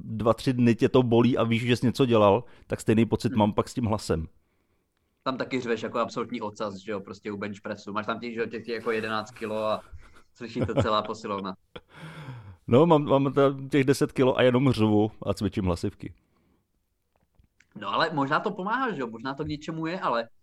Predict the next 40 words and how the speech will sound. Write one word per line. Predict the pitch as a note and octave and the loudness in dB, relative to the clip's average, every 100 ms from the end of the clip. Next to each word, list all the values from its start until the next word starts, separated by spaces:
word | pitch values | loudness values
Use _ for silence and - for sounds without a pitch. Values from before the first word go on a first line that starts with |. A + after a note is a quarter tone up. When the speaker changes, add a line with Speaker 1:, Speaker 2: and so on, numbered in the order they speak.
| _ _ G#2+ G#2 G2+ | _ _ -8 -6 -2
Speaker 2:
eh, | |
další | A2 A2 C#3 | -4 -6 -8
takovej | C#3+ D3+ D3+ | -8 -4 -6
člověk, | D3+ D3 C#3+ C#3+ _ | -4 -4 -4 -6 _
který | C#3+ C#3+ | -6 -4
konzumuje | C#3+ C3+ C#3+ D3 | -4 -6 -6 -6
syrový | - C3 D3 | -6 -4 -2
vajíčka, | C#3 B2+ B2 F2+ F2 _ _ | -2 -4 -6 -12 -14 _ _
který, | A#2+ A#2 B2+ | -6 -6 -8
eh, | - _ _ - G2 G2 F#2+ F#2+ F2+ - _ | -14 _ _ -14 -10 -8 -8 -8 -10 -14 _
který | - A#2+ | -8 -8
teda | A#2 B2+ | -4 -6
samotný | B2+ B2+ A#2 B2+ | -4 -8 -6 -6
já | A#2 | -6
jsem | C3 | -6
nikdy | B2+ B2 | -6 -4
neměl, | B2 B2+ | -4 -6
tak | B2 C3 | -6 -6
je | C3+ C3 | -6 -4
Arnold | A2+ B2 C3+ | -6 -4 -6
Schwarzenegger, | C3 C3+ C3 D#3+ D3+ G#2 | -4 -8 -6 -10 -8 -8
že | F#2+ | -8
jo, | F#2 - _ _ _ _ | -12 -16 _ _ _ _
který | - A#2 | -2 0
opravdu | A#2 C3+ A#2+ B2+ B2 A2 - _ _ _ _ _ _ | 0 0 -2 -2 -4 -6 -10 _ _ _ _ _ _
z | - | -12
části | - A#2+ - | -6 -6 -6
se | - C3 | -6 -4
dal | A2 | -2
na | G#2+ | -4
veganství, | A2 A#2+ A#2 A#2+ B2 | -4 -6 -8 -8 -4
ale | A2+ A2 | -2 -4
z | |
části | - G#2+ G#2+ B2 | -4 -6 -6 -12
ještě | A#2 | -12
nějaký | A2+ A2 A2 | -10 -10 -10
jako | A2+ A#2+ | -10 -10
živočišný | A2+ A2+ A2+ A#2 A#2+ | -12 -12 -14 -16 -14
produkty | A2+ A#2 A#2 B2+ | -8 -8 -8 -10
konzumuje. | C3 A#2 A2+ G#2 F#2 | -10 -10 -8 -10 -12